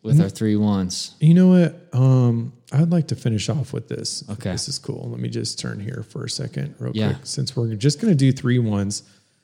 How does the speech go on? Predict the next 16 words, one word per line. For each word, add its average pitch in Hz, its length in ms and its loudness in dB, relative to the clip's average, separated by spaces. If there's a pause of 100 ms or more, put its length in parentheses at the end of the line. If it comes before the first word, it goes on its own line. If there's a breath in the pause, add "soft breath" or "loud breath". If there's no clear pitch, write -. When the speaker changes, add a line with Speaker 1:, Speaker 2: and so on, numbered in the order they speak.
(160)
Speaker 2:
let 131 100 2
me 156 80 6
see 147 200 2
what 117 180 4
this 110 160 0
three 113 220 2
one 98 240 0
says. 92 360 -2
Speaker 1:
Let's 101 220 -2
do 104 240 4
it. 92 240 0 (520)
Speaker 2:
All 107 100 -2
right. 95 320 -6 (280)
Let's - 140 -6
see - 300 -2
here. - 300 -6